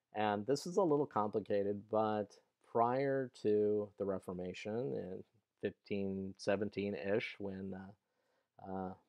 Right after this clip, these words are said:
Martin Luther nailed his ninety-five Theses on, uh, the walls of the Castle Church in Wittenberg, um, the Bible was often read in an allegorical way. So if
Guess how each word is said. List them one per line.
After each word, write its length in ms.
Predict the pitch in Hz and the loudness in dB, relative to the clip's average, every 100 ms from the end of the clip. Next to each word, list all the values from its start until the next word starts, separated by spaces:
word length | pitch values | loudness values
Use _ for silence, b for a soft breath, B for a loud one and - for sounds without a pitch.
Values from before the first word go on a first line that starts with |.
| - | -6
Martin 280 | 131 107 104 | -2 -2 0
Luther 580 | 104 104 104 98 95 98 _ | 0 2 6 6 6 0 _
nailed 340 | 98 101 107 101 | 0 4 4 2
his 160 | 92 | -2
ninety-five 420 | 101 101 98 98 92 | -2 -2 0 -2 -4
Theses 540 | 101 98 101 101 98 | -6 -4 -2 -2 -2
on, 340 | 92 92 90 95 82 | -4 -4 -4 -6 -8
uh, 200 | 95 95 95 | -10 -10 -12
the 60 | |
walls 680 | 98 101 104 101 98 98 - 90 | -8 -4 0 0 -2 -6 -12 -4
of 420 | 98 98 98 95 98 | 0 0 -2 -6 -6
the 260 | 98 92 90 | -6 -6 -8
Castle 280 | - 110 107 | -6 -4 -4
Church 320 | - 107 107 98 | -4 -4 -4 -6
in 140 | 95 | -4
Wittenberg, 500 | 120 98 98 101 151 - _ _ _ _ _ _ _ 123 | -4 -4 -6 -4 -4 -8 _ _ _ _ _ _ _ 0
um, 300 | 120 117 120 - _ _ _ _ _ _ _ - 135 | 2 2 -4 -14 _ _ _ _ _ _ _ -2 2
the 80 | |
Bible 480 | 117 127 165 214 190 | 4 6 6 4 4
was 200 | 131 104 - | 2 2 -2
often 400 | 117 123 117 104 | -2 -2 0 2
read 240 | 101 101 | 4 4
in 120 | 98 95 | 2 0
an 140 | 95 - | -4 0
allegorical 880 | 98 107 113 92 98 101 101 98 92 | 4 6 4 2 6 8 8 2 -6
way. 280 | 87 80 78 - 107 _ _ _ _ _ - | -6 -8 -10 -14 -20 _ _ _ _ _ -16
So 640 | - 113 107 107 107 107 - _ 123 | 2 6 6 6 4 2 -8 _ -8
if 140 | 107 | -8